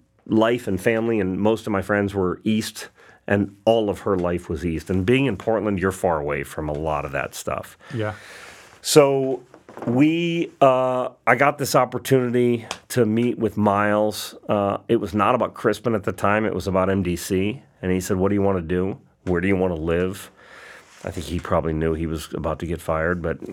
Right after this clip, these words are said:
Speaker 1: he just, whatever, took a chance on me. And I s-, I just made it up in the room.
Speaker 2: Yeah.
Speaker 1: I just made it up. And I said, What do you think if, um, you know, I try to bring some of the globalness that I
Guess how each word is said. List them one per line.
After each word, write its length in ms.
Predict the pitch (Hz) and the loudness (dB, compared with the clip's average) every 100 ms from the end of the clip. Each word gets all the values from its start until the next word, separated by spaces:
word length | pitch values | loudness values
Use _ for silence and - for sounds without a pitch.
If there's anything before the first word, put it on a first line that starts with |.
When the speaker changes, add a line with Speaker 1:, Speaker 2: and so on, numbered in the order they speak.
| 87 85 | -14 -12
Speaker 1:
he 120 | 87 92 | -6 -4
just, 280 | 87 - | -4 -6
whatever, 380 | 92 87 92 98 | -2 2 2 0
took 160 | 95 95 | -2 -4
a 60 | |
chance 360 | 92 98 92 90 | -2 0 0 0
on 140 | 87 | -2
me. 160 | 85 90 | 0 0
And 100 | 104 | 0
I 100 | 107 | 0
s-, 180 | 98 - | -2 -2
I 60 | 95 | -2
just 220 | 98 - | -2 0
made 160 | 104 110 | 0 2
it 80 | |
up 240 | 110 135 - _ - | -2 -2 -8 _ 2
in 140 | 123 | 4
the 80 | 127 | 4
room. 340 | 117 98 82 - | 2 -2 -6 -10
Speaker 2:
Yeah. 200 | 104 101 - _ - | -8 -8 -14 _ 0
Speaker 1:
I 80 | |
just 120 | 101 113 | 2 2
made 180 | 107 | 0
it 100 | 101 | 2
up. 200 | 104 - - - | 0 -2 -6 -2
And 100 | 90 | 0
I 80 | 90 | 0
said, 560 | - 95 90 85 82 - - - - _ - | 2 2 2 0 -6 -12 -20 -20 -20 _ 0
What 140 | 104 | 2
do 80 | 117 | 4
you 80 | 117 | 0
think 380 | - 107 101 104 | 0 0 2 2
if, 340 | 95 82 - | 2 0 0
um, 560 | 95 90 87 85 82 80 _ _ _ | 2 2 0 -2 -2 -6 _ _ _
you 80 | 107 | 0
know, 80 | 98 | 0
I 60 | |
try 160 | 90 107 | 2 2
to 80 | 95 | 2
bring 340 | 82 104 110 | 2 2 2
some 160 | - 104 | 0 -2
of 60 | |
the 60 | 92 | 0
globalness 640 | 87 101 110 104 95 92 - | 2 2 2 2 0 -2 0
that 100 | 90 | 0
I 240 | 90 | 0